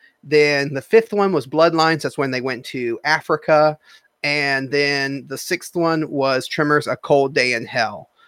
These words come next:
which is, uh, as far as I know, all of them are still available on Netflix, um, here in the,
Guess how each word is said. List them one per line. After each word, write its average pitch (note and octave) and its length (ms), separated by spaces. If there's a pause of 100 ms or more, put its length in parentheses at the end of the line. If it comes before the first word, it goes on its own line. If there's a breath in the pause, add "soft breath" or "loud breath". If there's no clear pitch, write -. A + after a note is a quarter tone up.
(140)
which C3 240
is, B2 460
uh, B2 460
as D#3 140
far D4 160
as F4 80
I E3 80
know, E3+ 160
all D3 300
of D3 140
them D#3 220
are A#2+ 120
still - 260
available B2 460
on A#2+ 180
Netflix, A#2 720
um, A#2+ 360
here B2+ 280
in B2 240
the, B2+ 340